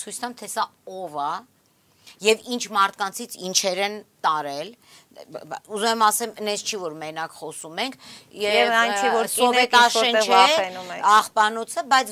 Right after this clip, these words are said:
Speaker 1: Վարդաշեն ճաղերի հետևը իրանց իսկական տեղն է հայտնվելու։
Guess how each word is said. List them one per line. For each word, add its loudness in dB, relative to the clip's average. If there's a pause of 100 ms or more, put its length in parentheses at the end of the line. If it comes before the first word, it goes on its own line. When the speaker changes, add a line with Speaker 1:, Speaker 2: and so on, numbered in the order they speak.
Speaker 1:
Վարդաշեն 2
ճաղերի -2
հետևը -8 (240)
իրանց -2 (180)
իսկական 0
տեղն -6
է -6
հայտնվելու։ -14